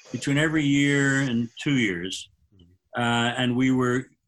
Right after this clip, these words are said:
committed to touring again the U K, parts of Europe, and there was other interested countries for the first time, in fact. Uh, and it was announced for one week last year in, uh, I think it was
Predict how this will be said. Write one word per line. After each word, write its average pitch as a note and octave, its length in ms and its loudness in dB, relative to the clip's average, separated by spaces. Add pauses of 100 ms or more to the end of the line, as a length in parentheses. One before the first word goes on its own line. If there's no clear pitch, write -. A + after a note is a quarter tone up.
(360)
committed C3 380 0
to B2+ 140 -2
touring C3+ 400 0
again A#2+ 360 0
the A#2 80 0
U C3 240 2
K, C3 500 0 (320)
parts C#3 280 0
of A#2+ 100 -6
Europe, B2+ 480 0
and A#2+ 240 0
there A#2+ 60 0
was B2 160 0
other B2+ 260 0
interested A#2+ 460 -4
countries B2 560 -4 (380)
for B2 100 -6
the A#2 100 -4
first - 280 -2
time, C3+ 260 0
in F#2+ 80 -8
fact. G#2 360 -4 (380)
Uh, A#2+ 320 0
and B2+ 160 0
it - 20 0
was B2 180 -2
announced B2+ 600 0 (320)
for C3+ 160 -2
one C#3+ 300 2
week B2+ 280 0 (520)
last B2+ 480 -2
year C3 280 2
in, A2 440 -2
uh, G#2+ 320 -2
I A2+ 280 -8
think C#3 160 -2
it - 60 -8
was A2+ 320 -6